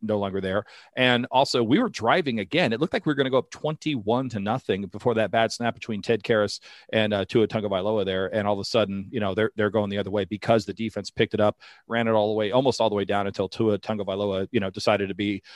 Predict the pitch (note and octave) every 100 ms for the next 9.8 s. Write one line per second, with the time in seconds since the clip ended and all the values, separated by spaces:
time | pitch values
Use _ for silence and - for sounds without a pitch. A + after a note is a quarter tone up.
0 | - - G#2+ - - A#2 B2+ A#2 G#2 G2
1 | A#2 A2+ G2 G2 G2 G2 G2 G#2+ G2+ F#2
2 | F#2+ - A2+ - F2+ A2 F#2+ - - -
3 | A#2 A#2+ A2+ G#2+ G#2 _ _ - - -
4 | - D#3 D3+ - F3 D3 A#2 D3+ C3+ A#2+
5 | B2+ C#3+ A#2 - C3+ A2+ A#2 A2 C3 B2+
6 | C3 A2 - A#2+ B2 B2+ - G#2 A2 -
7 | A#2+ A2 G#2+ G#2+ - A2 F#2+ F#2+ A2 B2+
8 | - C3 - D3+ B2 - C3+ B2 A2+ -
9 | G#2+ G#2+ F#2+ G#2+ G2+ G2+ F#2